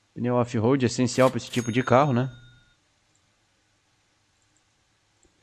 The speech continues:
Só deixa eu ver que eu não tenho certeza se eu coloquei em todos. Instalado, instalado, instalado. Tá, tá em todos.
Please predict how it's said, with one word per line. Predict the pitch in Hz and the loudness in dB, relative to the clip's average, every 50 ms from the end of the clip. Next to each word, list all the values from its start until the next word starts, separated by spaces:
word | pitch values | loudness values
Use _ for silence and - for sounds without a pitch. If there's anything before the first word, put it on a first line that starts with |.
| _ - - - - - - - - - - - - - | _ -20 -20 -20 -20 -20 -20 -20 -20 -20 -20 -20 -16 -6
Só | - 185 | -4 -2
deixa | 185 220 - 254 | -2 0 2 2
eu | 175 | 2
ver | 190 208 | 2 2
que | - 214 | 0 2
eu | 196 | 2
não | 196 196 180 | 4 4 2
tenho | 185 214 240 | 2 0 0
certeza | - 196 - - 175 | 0 0 -2 -2 -4
se | 180 | 0
eu | - | 0
coloquei | 160 147 - 147 | 0 2 2 0
em | 143 | 0
todos. | 175 165 135 117 | 0 0 0 0
Instalado, | 120 117 120 - 113 110 113 131 151 165 165 156 160 160 | -2 -2 0 0 0 2 2 2 0 0 -2 -2 -2 -2
instalado, | 151 143 - - 123 117 113 110 117 123 135 143 147 147 147 147 147 147 147 143 | -4 -4 -6 -6 -4 -4 -2 -2 -2 -2 -2 -4 -4 -4 -4 -4 -4 -4 -4 -4
instalado. | 139 135 - - 135 120 117 120 127 131 123 | -6 -8 -8 -8 -6 -4 -4 -4 -4 -6 -4
Tá, | - 110 98 | -2 -4 -2
tá | - 113 | -2 -2
em | 123 | -4
todos. | 120 - - - - - - - | -4 -6 -8 -10 -10 -18 -18 -18